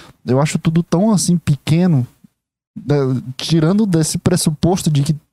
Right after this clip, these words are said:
a gente tá vivendo em um sistema, em um eco-, ecossistema tão gigante, sabe?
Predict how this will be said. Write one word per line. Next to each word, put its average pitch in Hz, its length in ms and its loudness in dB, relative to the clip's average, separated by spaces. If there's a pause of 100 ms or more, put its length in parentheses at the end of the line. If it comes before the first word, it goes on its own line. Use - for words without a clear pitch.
(220)
a 135 80 -2
gente 143 160 2
tá 175 80 0
vivendo 147 360 2
em 196 40 4
um 185 60 4
sistema, 170 500 2
em 151 80 4
um 151 80 4
eco-, 104 240 -4
ecossistema 147 640 0
tão 196 160 2
gigante, 165 400 0
sabe? 165 260 -2